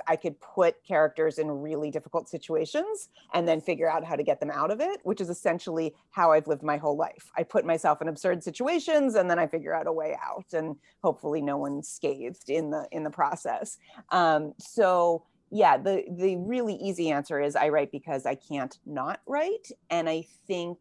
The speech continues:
you know, I've been, I'm in, um, a monthly book group where we read writing craft books, like, how does someone write, which generally I despise those books. Now, I'm in a group with a great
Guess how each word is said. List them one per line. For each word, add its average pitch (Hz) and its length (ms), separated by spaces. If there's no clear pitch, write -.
you 190 80
know, 185 80
I've 170 140
been, 175 280
I'm 175 200
in, 190 180
um, 143 320
a 156 100
monthly 165 600
book 151 300
group 254 380
where 160 140
we 156 200
read 156 520
writing 156 680
craft - 560
books, - 460
like, 147 200
how 156 340
does 143 240
someone 135 540
write, 185 420
which 170 320
generally 165 760
I 143 200
despise 151 1000
those 277 300
books. - 580
Now, 151 240
I'm 175 160
in 196 120
a 180 40
group 160 300
with 143 120
a 143 40
great 151 580